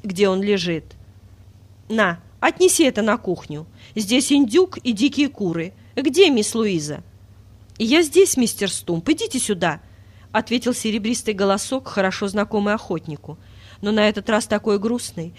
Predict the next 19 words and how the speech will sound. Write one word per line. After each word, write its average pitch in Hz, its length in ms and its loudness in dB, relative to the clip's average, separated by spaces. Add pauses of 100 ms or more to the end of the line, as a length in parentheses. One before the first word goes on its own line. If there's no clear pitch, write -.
(200)
что - 220 -4
Зепп 240 220 0
Стумп - 380 -4
с - 100 -10
трудом 196 400 -2
узнал 185 340 -4
его. 151 420 -12 (520)
Увы, 247 480 -2 (500)
все, - 320 0
что - 220 2
Плутон 302 420 2
вам 277 160 4
сказал, 233 500 0
все - 220 -2
это 220 180 -2
правда. 175 540 -4 (380)
Мой 220 160 0
брат 202 320 0
пропал. 170 500 -4